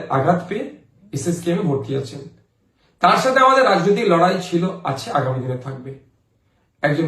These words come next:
মানুষ হিসাবে রাজ্যের মুখ্যমন্ত্রীর দ্রুত আরোগ্য কামনা করছি, তিনি দ্রুত সুস্থ হয়ে আবার আমাদের মাঝে ফিরে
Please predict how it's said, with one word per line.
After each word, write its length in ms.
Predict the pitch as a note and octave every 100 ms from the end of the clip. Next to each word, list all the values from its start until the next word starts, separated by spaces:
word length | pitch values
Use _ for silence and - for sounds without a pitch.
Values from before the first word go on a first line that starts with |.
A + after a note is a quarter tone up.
| D3
মানুষ 160 | D#3+ F3
হিসাবে 260 | G3 G3+ - - - _ _ _ _ _ _ _ _ _ _ _ _ _
রাজ্যের 360 | - D3+ C3 E3+ D#3+
মুখ্যমন্ত্রীর 580 | C#3+ - A3+ G#3 A3+ A#3 - - _ _ _ - - - - - - - - - - - - D3
দ্রুত 200 | F#3+ - G#3 D#3
আরোগ্য 200 | E3 F3 -
কামনা 240 | G3 G3+ -
করছি, 260 | G3 F3+ - - - - - - - -
তিনি 140 | F#3+ E3+
দ্রুত 180 | F3+ G#3 -
সুস্থ 240 | B3 B3 C4+
হয়ে 140 | B3 C4 - - _ _ _
আবার 240 | - D3+ E3+ - - C#3
আমাদের 220 | D3 D#3
মাঝে 180 | D3 C#3+ C#3
ফিরে 180 | F#3